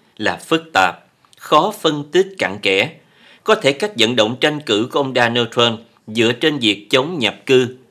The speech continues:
phân biệt chủng tộc, loan tin thất thiệt, chẳng hạn như tung tin di dân người Haiti ăn thịt chó mèo, hay chính quyền Biden lấy tiền cứu trợ bão lụt cho di dân bất hợp pháp, đã thúc đẩy nỗi sợ hãi của đông đảo dân chúng Mỹ.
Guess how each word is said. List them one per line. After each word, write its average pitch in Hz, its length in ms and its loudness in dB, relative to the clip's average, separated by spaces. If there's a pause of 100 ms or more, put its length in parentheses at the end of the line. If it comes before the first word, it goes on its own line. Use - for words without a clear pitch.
(160)
phân 160 340 2
biệt 107 280 0
chủng 113 220 -2
tộc, 98 300 0 (260)
loan 160 420 2
tin 156 240 0
thất 196 220 -2
thiệt, 107 240 2 (500)
chẳng 147 180 2
hạn 127 180 -2
như 151 140 -2
tung 156 340 -2
tin 156 260 0
di 151 180 0
dân 143 300 0
người 98 280 -2
Haiti 135 640 0 (200)
ăn 131 320 -2
thịt 101 160 0 (140)
chó 131 200 2
mèo, 107 300 0 (440)
hay 170 200 4
chính 202 300 -6
quyền 104 280 0
Biden 131 380 0
lấy 143 280 0
tiền 104 260 -2
cứu 139 280 -2
trợ 95 180 0
bão 104 220 -2
lụt 110 180 0 (420)
cho 113 340 4
di 120 140 -2
dân 110 340 -2
bất 127 140 -6
hợp 87 200 -6
pháp, 113 200 0 (720)
đã 143 180 4
thúc 226 160 -2
đẩy 120 400 2 (120)
nỗi 110 300 0
sợ 104 260 0
hãi 107 400 0
của 156 120 -2
đông 139 280 0
đảo 98 280 2
dân 117 220 0
chúng 143 180 -4
Mỹ. 101 240 -2